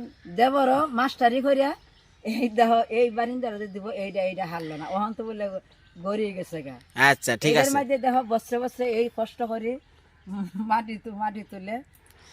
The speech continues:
Speaker 1: এই ছয় মাস দান তৈলাম, ছয় মাস দান তৈল বি-, বিক্রি হইলো, আবার এর একবার এই ঘর নারককুণ্ড।
Speaker 2: আচ্ছা, মানে আপনার
Speaker 1: এই
Speaker 2: কথা
Speaker 1: কষ্ট
Speaker 2: শেষ
Speaker 1: করে
Speaker 2: হয়েছে।
Speaker 1: বছরে বছরে করি আমি।
Speaker 2: মনের কষ্ট শেষ হয়েছে দোয়া,
Speaker 1: হ্যাঁ?
Speaker 2: মনের কষ্ট
Speaker 1: না, না,
Speaker 2: শেষ-
Speaker 1: কষ্ট না, এটা আনন্দ, আনন্দ।
Speaker 2: আচ্ছা, শুনেন,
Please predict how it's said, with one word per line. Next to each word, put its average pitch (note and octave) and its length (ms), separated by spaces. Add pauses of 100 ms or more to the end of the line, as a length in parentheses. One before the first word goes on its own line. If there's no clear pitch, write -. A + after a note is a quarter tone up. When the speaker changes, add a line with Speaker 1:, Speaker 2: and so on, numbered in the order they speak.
(200)
Speaker 1:
এই F#3 100
ছয় A#3 200
মাস A3 200
দান G#3+ 240
তৈলাম, A#3+ 300
ছয় A#3 180
মাস G3+ 160
দান G3+ 200
তৈল G3+ 240
বি-, G3+ 280
বিক্রি A3 400
হইলো, G#3+ 220 (340)
আবার F#3 440
এর F#3 160
একবার E3+ 240
এই E3+ 140
ঘর D#3+ 200 (180)
নারককুণ্ড। E3 520
Speaker 2:
আচ্ছা, C3+ 520
মানে D3+ 160
আপনার F3+ 280
Speaker 1:
এই E3+ 60
Speaker 2:
কথা F3+ 240
Speaker 1:
কষ্ট - 100
Speaker 2:
শেষ G3 160
Speaker 1:
করে G3 80
Speaker 2:
হয়েছে। F#3+ 340
Speaker 1:
বছরে B3+ 160
বছরে B3+ 220
করি G#3+ 200
আমি। F#3 320 (140)
Speaker 2:
মনের G3+ 360
কষ্ট G3 240
শেষ F#3+ 280
হয়েছে G3 240
দোয়া, F3+ 300
Speaker 1:
হ্যাঁ? G3+ 240 (140)
Speaker 2:
মনের E3 280
কষ্ট E3 220
Speaker 1:
না, E3 60
না, D3+ 60
Speaker 2:
শেষ- D#4 160
Speaker 1:
কষ্ট - 120
না, C#4+ 140
এটা A3 120
আনন্দ, G#3 360
আনন্দ। D#3 160
Speaker 2:
আচ্ছা, B2 360 (120)
শুনেন, C3+ 280